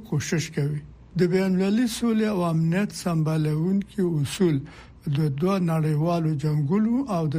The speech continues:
ساړه جنگ په درشل کې منځته راغلل. د یو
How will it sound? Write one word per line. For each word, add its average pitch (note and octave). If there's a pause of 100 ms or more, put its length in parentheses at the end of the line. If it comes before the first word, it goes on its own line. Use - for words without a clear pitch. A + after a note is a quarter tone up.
ساړه E3+ (120)
جنگ D#3+ (100)
په D3+ (100)
درشل D3
کې D3 (120)
منځته F#3+ (160)
راغلل. C#3+ (480)
د D3 (180)
یو D3+